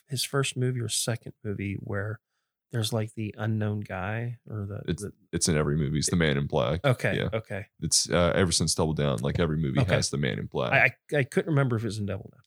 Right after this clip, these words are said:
Speaker 2: Which there's no context. It's just the guy that shows up wearing
Speaker 1: Mm-hmm.
Speaker 2: black from the legs down, and it's, it's Neil.
Speaker 1: Mm-hmm.
Speaker 2: It's, it's just Neil.
Speaker 1: But,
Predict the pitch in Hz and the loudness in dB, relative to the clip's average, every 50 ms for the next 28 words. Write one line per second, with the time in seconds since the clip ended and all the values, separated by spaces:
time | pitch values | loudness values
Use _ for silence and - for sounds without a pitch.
0 | _ - 90 90 80 - - - - - - - 87 92 82 78 - 90 85 80 | _ -2 0 2 2 2 2 -2 -2 -6 -4 0 2 4 4 4 4 4 4 2
1 | 78 - - - - - - - 71 - - - 76 - 76 73 - 71 71 69 | 2 2 0 0 0 0 -2 -2 -2 0 0 0 0 0 0 -2 -2 -2 -2 -2
2 | 65 64 - - - - 60 62 67 - 60 60 62 - - _ _ _ - - | -2 0 -2 -2 0 0 0 0 0 0 0 -2 -4 -4 -8 _ _ _ -8 -4
3 | 85 71 62 - 107 101 113 - - 55 60 - - - _ _ _ _ _ - | -4 -2 0 0 0 2 2 2 2 0 -4 -8 -10 -16 _ _ _ _ _ -6
4 | - 85 76 69 58 - - _ _ _ _ _ _ _ _ - 82 80 76 71 | -2 0 0 0 0 -2 -4 _ _ _ _ _ _ _ _ -2 0 0 2 0
5 | 65 - - 78 69 58 50 - - - - - - - - - 87 - - - | 0 -2 -2 -2 -2 -4 -4 -6 -4 0 2 2 2 2 2 -2 0 0 -2 -4
6 | 69 - - - - - _ _ _ _ _ - 131 117 110 113 117 - - 85 | -4 -4 -4 -6 -8 -10 _ _ _ _ _ -4 -2 -2 0 -2 -4 -4 -4 -2
7 | 85 78 - - - 78 78 - - - - - - - - - - - - _ | -2 0 -2 -2 -2 -2 -2 -2 -2 -2 -2 -2 -4 -4 -6 -10 -10 -10 -14 _
8 | _ _ _ _ _ _ _ _ _ _ _ _ _ 135 127 104 98 104 | _ _ _ _ _ _ _ _ _ _ _ _ _ -2 0 0 0 -2